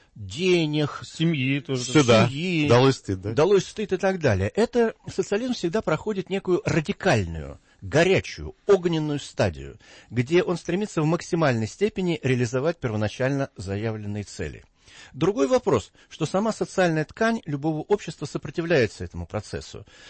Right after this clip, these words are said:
Speaker 1: Общество, оно на самом деле достаточно живучее. Это к вопросу о том, выживем ли мы. И часто бывало в истории, что, казалось бы, обреченный народ,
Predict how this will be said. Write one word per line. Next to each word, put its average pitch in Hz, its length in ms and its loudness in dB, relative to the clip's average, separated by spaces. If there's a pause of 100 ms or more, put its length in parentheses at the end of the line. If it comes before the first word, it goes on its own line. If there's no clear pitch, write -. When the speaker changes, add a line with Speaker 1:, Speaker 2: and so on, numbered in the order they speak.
(160)
Speaker 1:
Общество, 185 720 0 (320)
оно 160 360 0
на 160 120 -2
самом 190 300 -2
деле 180 240 0
достаточно 156 680 -4
живучее. 123 680 -4 (400)
Это 110 300 -2
к - 100 -10
вопросу 139 460 -4
о 135 100 -2
том, 175 280 -2
выживем 101 680 -4
ли 104 100 -2
мы. 95 260 0 (480)
И 147 300 -4 (400)
часто 214 360 -2
бывало 156 320 2
в 143 80 -2
истории, 156 340 0
что, 113 180 -8
казалось 139 520 2
бы, 95 240 -2 (460)
обреченный 170 500 0
народ, 156 380 0